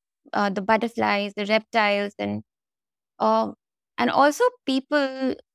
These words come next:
observe, you know, these people who've lived so intimately with these landscapes over the years also look at patterns of how earlier when,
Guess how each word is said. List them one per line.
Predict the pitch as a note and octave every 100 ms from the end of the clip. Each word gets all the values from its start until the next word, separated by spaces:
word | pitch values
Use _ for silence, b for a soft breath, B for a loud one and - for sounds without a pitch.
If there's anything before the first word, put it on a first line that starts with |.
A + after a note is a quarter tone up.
| _ _ _ _
observe, | - C4+ G#3 - A#3+ G3+ F#3 A#3+ _ _ _
you | B3+ A3+
know, | G#3+ A3+
these | A3+ A3+ -
people | A3+ A3+ B3
who've | A#3+ A#3+
lived | A3+ A3+ -
so | - A3+ A3+
intimately | - A3 G#3+ A3 A3 - B3+
with | A3+ G3+
these | A3+ A3
landscapes | G3+ F#3+ G3+ - A3 A3+ -
over | G#3
the | G#3+
years | A3 G#3 A3 - -
also | A3 A#3+ D4 D4 - - _ -
look | A3+ A3+
at | G#3+ -
patterns | G3+ G3+ A3+ G#3 G3+
of | G3+ _ _ _ _ _ -
how | A#3+ A3 A#3 B3 B3 A3+ - -
earlier | A3 A3 A#3 A3+
when, | G#3+ G3+ G#3 G#3